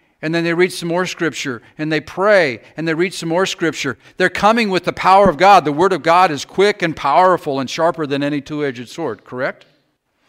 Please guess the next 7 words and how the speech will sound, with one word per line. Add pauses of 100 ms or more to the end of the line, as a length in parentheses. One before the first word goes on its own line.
(760)
By
the
way, (1500)
the
influence (140)
of
those